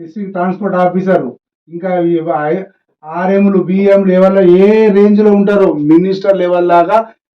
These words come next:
సెక్రటేరియట్ లెవెల్ దాకా కూడా వీళ్ళ సిండికేట్ నడుస్తది. వీళ్ళ ఇది, ఇది అయిపోయింది. ఇక దీని గురించి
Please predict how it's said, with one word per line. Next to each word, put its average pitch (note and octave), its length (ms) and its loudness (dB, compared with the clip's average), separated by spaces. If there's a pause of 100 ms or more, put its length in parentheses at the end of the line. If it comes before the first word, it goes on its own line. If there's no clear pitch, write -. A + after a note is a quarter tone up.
(100)
సెక్రటేరియట్ G3 640 -4
లెవెల్ F#3 280 -2
దాకా F3+ 220 0
కూడా F#3 180 0 (800)
వీళ్ళ G#3+ 360 -4 (720)
సిండికేట్ G3+ 460 -2
నడుస్తది. C3 420 -6 (1300)
వీళ్ళ E3+ 160 -8 (220)
ఇది, G3+ 200 -4
ఇది F#3+ 140 0
అయిపోయింది. G3+ 340 0
ఇక D3 120 -8
దీని E3 180 -10
గురించి F3 180 -6